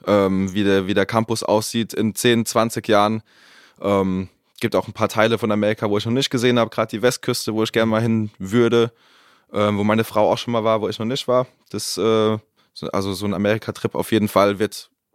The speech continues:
höchstwahrscheinlich passieren. Ähm, aber wir sind gerne bei unseren Families hier in Deutschland und, ähm, ich glaub, wir,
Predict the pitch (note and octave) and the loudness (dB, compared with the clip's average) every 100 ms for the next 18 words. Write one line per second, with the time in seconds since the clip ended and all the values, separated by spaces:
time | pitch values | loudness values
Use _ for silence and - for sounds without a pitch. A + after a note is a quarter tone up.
0 | _ - A#2 - A2+ G#2+ G#2+ G#2+ - G#2 | _ -8 -8 -4 -2 2 2 0 -4 -2
1 | A2 A2 G#2 - _ _ _ _ _ - | 2 2 0 -4 _ _ _ _ _ -2
2 | G2 F#2 F2+ F2 E2 _ - F#2+ F#2+ F#2 | 2 2 2 -2 -6 _ -2 0 2 2
3 | F2+ F2 G2+ G2+ F#2 F#2+ F#2 G2+ F#2 F#2 | 0 -2 -2 0 0 -2 -2 0 0 0
4 | F2 E2+ G2 - G2 F#2+ F#2 A2 G2 F#2+ | 0 -2 -2 -4 -2 -4 -2 -2 0 -2
5 | - G#2 G2 F#2 G2 - G#2 F#2+ F#2+ - | -2 2 2 4 2 2 -2 -2 -4 -12
6 | _ - F2+ F2+ F2+ - - F2 E2+ E2 | _ -4 -4 -2 -6 -6 -2 0 0 -4
7 | - D#2+ E2 D#2+ | -4 -4 -2 -4